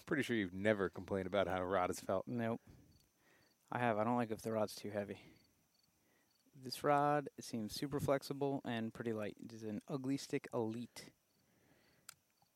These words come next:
Speaker 2: And when I was little, uh, I remember for some birthday, we used to live lakefront, so I fished a lot, and my dad took me down to Jamesway. It was like Walmart back in the day.
Speaker 1: Mm-hmm.
Speaker 2: And I was allowed to pick out a new fishing pole,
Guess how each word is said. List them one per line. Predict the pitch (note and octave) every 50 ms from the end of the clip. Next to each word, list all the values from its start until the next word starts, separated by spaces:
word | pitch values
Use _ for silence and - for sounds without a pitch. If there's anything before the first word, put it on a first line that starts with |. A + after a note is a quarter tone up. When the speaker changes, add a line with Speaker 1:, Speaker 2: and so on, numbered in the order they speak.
| _ _ _ _ _ _ _ -
Speaker 2:
And | A#2+ A2+ A2 A2 A2
when | A2 A#2
I | B2 C#3+
was | C3+ C#3 - -
little, | C3+ C#3 C#3+ C#3 B2+ B2 G#2+ G#2 A2+ A2 B2+ - - D3
uh, | B2+ A2 G#2+ G#2 G2+ G2+ G2+ - - - _ -
I | A#2+
remember | A#2+ A#2 A#2+ A#2+ A#2+ A2+ A2 G#2+ G#2 G#2 G#2+ - - - -
for | - A#2+ A2
some | - - - B2+ B2
birthday, | A#2 B2+ A#2+ A2 - A#2 A2
we | A2
used | A2 -
to | C3 B2
live | A#2+ G#2
lakefront, | A2 A#2 A#2 A2+ - - A2+ G#2 - - - - - - - - _ -
so | - B2+
I | A#2
fished | - - B2 - -
a | B2 A2+
lot, | A2 A2+ A2+ A2 - -
and | A#2+
my | A2 A2
dad | A2+ - A#2+ A#2+ A2+
took | - C#3 A#2+ -
me | B2
down | A2+ A#2 A2+ A2+ A2+ G#2+
to | - - A#2+ A#2 A2+ G#2+ G#2+ G#2
Jamesway. | - B2+ C3 C#3 C#3 C3+ - - G2 G2 G2+ - - -
It | C#3
was | A#2+ A2 A2+
like | G#2+ G2+
Walmart | A2 A2+ A#2 A#2+ A#2 A#2 G#2 - -
back | A2+ G#2+ G#2 -
in | A2
the | A2 G#2+
day. | G#2+ A#2 A2+ G#2+ G#2+ G2+
Speaker 1:
Mm-hmm. | G2 A2 A#2 C3 C3 - - -
Speaker 2:
And | B2+ B2+ B2+ C3+
I | C#3+
was | B2+ -
allowed | E3 D3+ D3 D3
to | - C#3
pick | - - D#3 D3 -
out | C3+ C3 B2+ - -
a | C3
new | C3+ D3 D3+
fishing | C3+ - - D3+ - - C3+ C3+ A#2+ -
pole, | - C3 B2+ B2 B2 B2+ -